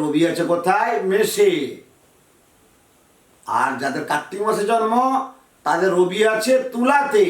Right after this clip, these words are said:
মানে নিচস্থ। রবির বছর যারা, রবির জাতক জাতিকা যারা, তাদের জীবনে এই দু হাজার ছাব্বিশ সাল ভীষণ শুভদায়ক নির্দেশ করছে, ভবিষ্যবাণী বলছে, জ্যোতিষ সাবজেক্ট বলছে, জ্যোতিষ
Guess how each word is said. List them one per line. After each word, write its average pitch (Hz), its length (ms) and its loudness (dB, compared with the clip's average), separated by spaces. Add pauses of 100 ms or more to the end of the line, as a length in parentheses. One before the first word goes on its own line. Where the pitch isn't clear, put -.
(800)
মানে 127 220 -6 (100)
নিচস্থ। - 500 -6 (960)
রবির 156 400 0 (100)
বছর 233 260 -2 (120)
যারা, 165 260 2 (1080)
রবির 175 360 0
জাতক 226 380 -2
জাতিকা 196 340 0 (100)
যারা, 135 240 0 (760)
তাদের 180 280 0 (120)
জীবনে 254 380 0 (140)
এই 262 80 0 (100)
দু 208 60 -6 (100)
হাজার 214 220 0 (120)
ছাব্বিশ 185 440 -4
সাল 294 200 2 (140)
ভীষণ 240 360 -2 (140)
শুভদায়ক 233 640 0 (680)
নির্দেশ 165 400 0 (120)
করছে, 220 260 0 (140)
ভবিষ্যবাণী - 540 -4 (100)
বলছে, - 280 -18 (460)
জ্যোতিষ 151 280 -2 (100)
সাবজেক্ট 151 460 -4
বলছে, 202 260 -4
জ্যোতিষ 156 220 -6